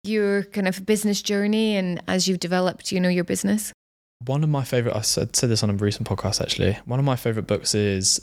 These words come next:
Speaker 2: The Five Regrets of the Dying.
Speaker 1: Oh, yes. Yeah, yeah.
Speaker 2: Have you read that?
Speaker 1: Yeah, well, I've read the, 'cause it's done by a,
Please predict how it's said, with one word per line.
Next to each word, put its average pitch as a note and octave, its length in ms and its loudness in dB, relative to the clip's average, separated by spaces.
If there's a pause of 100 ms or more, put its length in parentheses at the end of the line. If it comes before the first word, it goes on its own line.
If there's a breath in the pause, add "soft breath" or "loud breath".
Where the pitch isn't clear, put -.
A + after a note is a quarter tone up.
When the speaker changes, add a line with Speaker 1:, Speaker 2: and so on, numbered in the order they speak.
(120)
Speaker 2:
The A2+ 100 -6
Five A2 340 0
Regrets F#2+ 300 -2
of G2+ 100 -2
the G2+ 80 0
Dying. F#2 440 0 (160)
Speaker 1:
Oh, G#3+ 180 0
yes. G3+ 600 -4
Yeah, G3 180 2
yeah. F#3 120 -2
Speaker 2:
Have A2 100 -4
you A2 80 2
read A2+ 140 0
that? F#2+ 180 -4 (220)
Speaker 1:
Yeah, G#3+ 200 0
well, A3 120 0
I've G3+ 280 -4
read G#3+ 280 0
the, G3 560 2 (360)
'cause G#3 140 0
it's G3+ 140 -2
done G#3+ 140 0
by G#3+ 100 2
a, G3 280 0